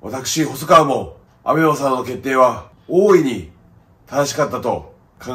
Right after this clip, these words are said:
えています。その四名は、皆様もご存知だとは思いますが、逮捕歴十回のチンピラ、過去に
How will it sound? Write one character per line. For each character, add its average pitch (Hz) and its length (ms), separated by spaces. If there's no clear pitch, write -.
え 131 40
て 123 80
い 113 60
ま 95 120
す。 - 400
そ - 220
の 135 60
四 156 200
名 147 160
は、 110 300
皆 143 160
様 151 220
も 101 300
ご 117 80
存 156 200
知 - 60
だ 143 100
と 131 80
は 120 100
思 123 160
い - 20
ま 135 100
す 120 100
が、 110 240
逮 143 240
捕 160 100
歴 123 380
十 117 160
回 147 260
の 92 160
チ - 180
ン - 60
ピ 135 60
ラ、 - 260
過 - 180
去 151 100
に 113 240